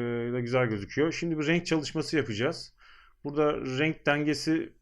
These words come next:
bölümü var. Burayı açıyoruz. Bu, bu clipping mask işaretini muhakkak işaretleyelim. Daha sonra buradan bakın bir renk ayarı yapmamız gerekiyor. İlk önce sarıları biraz, e, arttırıyoruz. Yeşilleri biraz, e, magentaya doğru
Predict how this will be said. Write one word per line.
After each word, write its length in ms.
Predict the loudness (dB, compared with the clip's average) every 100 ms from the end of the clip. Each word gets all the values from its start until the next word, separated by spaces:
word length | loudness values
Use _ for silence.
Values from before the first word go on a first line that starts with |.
| -4
bölümü 340 | -2 0 0
var. 220 | 0 0
Burayı 260 | 0 0 0
açıyoruz. 720 | -2 0 2 2 0 -8 -20 -20 -20 _ _ _ _ -20
Bu, 280 | -14 -8 -2
bu 220 | -2 0
clipping 380 | -2 -2 -2 -2
mask 260 | -2 -2 -4
işaretini 480 | 2 4 4 2 -2
muhakkak 440 | 0 -2 -4 -8
işaretleyelim. 760 | -2 0 0 -2 -2 -2 -4 -10 -20 _ -20 _ _ -6
Daha 140 | -4
sonra 280 | -4 -2 -2
buradan 400 | -2 -2 -2 -6 -16 -14
bakın 320 | -14 -10 -6
bir 300 | -4 -4 -4
renk 280 | -4 -4 -2
ayarı 260 | 0 0 0
yapmamız 400 | -2 -4 -4 0
gerekiyor. 340 | 0 -2 -4
İlk 80 | -4
önce 160 | -4
sarıları 440 | -2 0 2 2 2
biraz, 300 | 0 -2 -6 -8
e, 40 |
arttırıyoruz. 1000 | -4 -2 -2 -4 -4 -2 -2 -4 -10 -20 -20 -20 _ _ _ _ _ _ _
Yeşilleri 560 | -8 -6 -4 0 0 0
biraz, 460 | 0 0 -2 -14 -12
e, 380 | -6 -4 -4 -4
magentaya 680 | -6 -6 -4 -4 0 0 0
doğru 280 | 0 -2